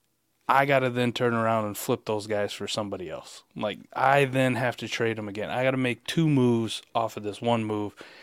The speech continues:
and I don't like it, <laughs> right? I wanna make one move, be the definitive. I don't want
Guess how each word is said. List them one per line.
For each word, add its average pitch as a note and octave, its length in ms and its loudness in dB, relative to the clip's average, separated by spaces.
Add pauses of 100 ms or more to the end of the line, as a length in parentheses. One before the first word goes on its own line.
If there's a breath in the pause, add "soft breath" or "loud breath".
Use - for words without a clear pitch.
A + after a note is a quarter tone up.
(140)
and A2 120 -2
I G#2+ 80 0
don't G#2+ 260 0
like F#2 260 -6
it, - 80 -14 (120)
<laughs> - 400 -6
right? B2+ 120 2
I A#2+ 120 4
wanna B2+ 260 2
make A#2+ 240 -2
one A2+ 300 0
move, A#2 360 -2 (460 soft breath)
be A#2+ 160 4
the A#2 140 2
definitive. G#2 580 -4
I G#2+ 140 0
don't A#2 220 0
want A2+ 340 -2